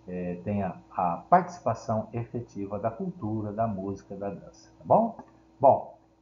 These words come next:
então a nossa aula de hoje <clears throat> sobre danças populares vai ficando por aqui.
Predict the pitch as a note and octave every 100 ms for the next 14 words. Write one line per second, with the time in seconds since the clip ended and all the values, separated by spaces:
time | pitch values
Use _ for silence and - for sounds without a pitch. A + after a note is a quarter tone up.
0 | _ C3+ D3 C3+ A#2+ A#2 A2+ A2 G#2+ G#2
1 | C#3 E3+ C3+ - - _ - F#3 E3 C#3+
2 | B2 C3+ A#2 A#2+ F#2+ A#2+ B2+ - A2 -
3 | - A#2 - G2+ G#2 F#2+ - - _ _
4 | _ _ _ _ A2 G#2+ - G#2 - E2+
5 | F2+ - C3+ E3+ - G#3 G#3+ -